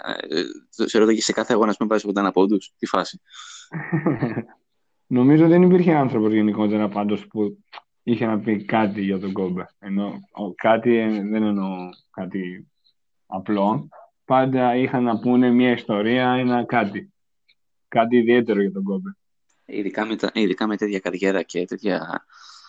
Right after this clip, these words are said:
Speaker 1: προσωπικότητα, σαφώς και θα έχεις να πεις κάτι. Όσοι ήταν κοντά του, τέλος πάντων, και όσοι τον έζησαν και όσοι αναστραφόντουσαν μαζί του.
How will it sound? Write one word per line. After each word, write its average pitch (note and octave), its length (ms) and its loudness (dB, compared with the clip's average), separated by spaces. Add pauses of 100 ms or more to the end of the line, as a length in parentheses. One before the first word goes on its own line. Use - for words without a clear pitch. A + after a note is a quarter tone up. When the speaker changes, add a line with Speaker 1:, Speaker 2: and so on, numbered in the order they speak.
(140)
Speaker 1:
προσωπικότητα, B2 920 -2 (260)
σαφώς - 380 -4
και - 80 -10
θα - 120 -4
έχεις D#2 160 -4
να D#2+ 100 -4
πεις - 160 -6
κάτι. - 340 -8 (260)
Όσοι - 300 -2
ήταν F2 200 -2 (440)
κοντά F2 300 -2
του, - 80 -20
τέλος - 240 -8
πάντων, - 400 -6
και - 100 -10
όσοι - 120 -8
τον E2 140 -2
έζησαν A2+ 400 0
και G#2+ 320 -4
όσοι A2 260 -6
αναστραφόντουσαν G2+ 720 -8
μαζί E2+ 220 -8
του. - 160 -20